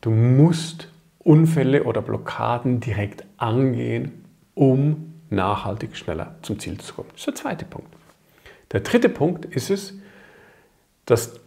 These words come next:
diese Prozesse, all die Techniken, die du anwendest, und es gibt sehr gute Mentaltrainingstechniken im Sport, aber die sind nicht immer so ausgerichtet, dass sie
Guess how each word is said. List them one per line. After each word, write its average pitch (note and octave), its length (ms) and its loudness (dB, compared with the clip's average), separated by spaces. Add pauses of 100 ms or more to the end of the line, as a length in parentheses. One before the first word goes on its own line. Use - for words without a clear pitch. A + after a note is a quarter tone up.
diese A#3+ 380 4
Prozesse, - 600 -4
all F#3 220 2
die G3 140 2 (280)
Techniken, G3 800 0
die - 120 -12
du A#2+ 140 -4 (100)
anwendest, E3 640 4
und A#2 60 0
es - 160 -8
gibt G3+ 260 -4 (120)
sehr - 280 -4
gute A3 420 -2
Mentaltrainingstechniken A2+ 1300 -4
im A2 100 -6
Sport, - 500 -4 (1000)
aber E3 420 0
die D#3 140 6
sind G#3 540 0
nicht F3+ 420 -2
immer F3 300 0
so E3 400 -4
ausgerichtet, F#3+ 920 0
dass C3 300 -6
sie E3+ 180 -6